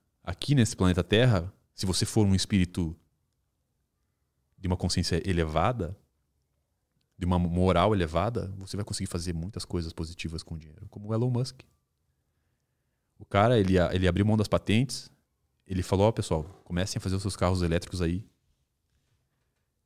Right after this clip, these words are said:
Ele f-, ele trabalha s-, cem horas por semana pra ver foguetes indo pra Marte e voltando, pensando na raça humana como um todo,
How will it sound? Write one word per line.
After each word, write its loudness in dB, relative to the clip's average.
Ele 2
f-, -4
ele 0
trabalha 6
s-, -2
cem 2
horas 8
por 0
semana 2
pra 2
ver 4
foguetes 2
indo 4
pra 8
Marte 4
e 4
voltando, 2
pensando 2
na 4
raça 2
humana 4
como -2
um 0
todo, 0